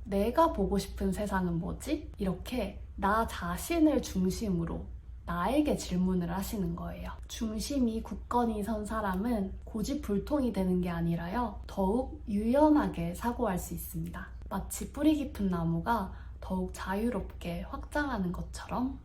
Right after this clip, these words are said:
말이에요. 중심이 굳건히 선 사람은 오히려 타인이 나를 어떻게 바라보는지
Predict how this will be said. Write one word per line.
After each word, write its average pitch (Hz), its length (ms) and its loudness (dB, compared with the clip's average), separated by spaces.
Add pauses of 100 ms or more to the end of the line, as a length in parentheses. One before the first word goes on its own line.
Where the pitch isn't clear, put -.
말이에요. 180 480 -8 (140)
중심이 254 500 0
굳건히 208 480 0
선 220 160 -2
사람은 214 680 0
오히려 220 360 -2
타인이 403 460 2
나를 180 420 2
어떻게 262 400 -4
바라보는지 185 840 -2